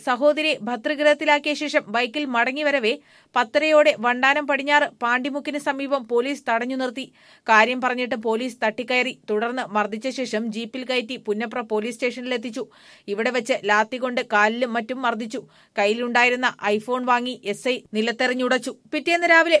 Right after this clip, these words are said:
പതിനൊന്നോടെ ബന്ധുക്കളെ വിളിച്ചുവരുത്തി ജാമ്യത്തിൽ വിട്ടയക്കുകയായിരുന്നു.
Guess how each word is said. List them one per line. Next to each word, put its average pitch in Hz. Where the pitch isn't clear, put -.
പതിനൊന്നോടെ 311
ബന്ധുക്കളെ 294
വിളിച്ചുവരുത്തി 285
ജാമ്യത്തിൽ 262
വിട്ടയക്കുകയായിരുന്നു. 247